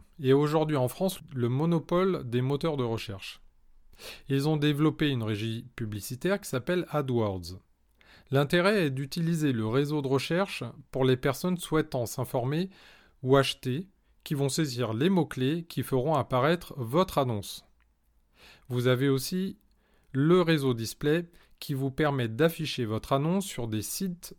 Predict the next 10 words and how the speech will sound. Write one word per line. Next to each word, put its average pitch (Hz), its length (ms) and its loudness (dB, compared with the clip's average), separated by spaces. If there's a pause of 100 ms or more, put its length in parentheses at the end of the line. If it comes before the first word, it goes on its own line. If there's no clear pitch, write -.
de 117 240 -4
votre 165 380 0
thématique. 151 800 -4 (800)
Donc 117 320 -4
des 117 180 0
sites - 380 -10 (220)
internet, 127 800 -2 (500)
satellites, 151 840 -2 (340)
qui 147 340 -8
intègrent 151 680 0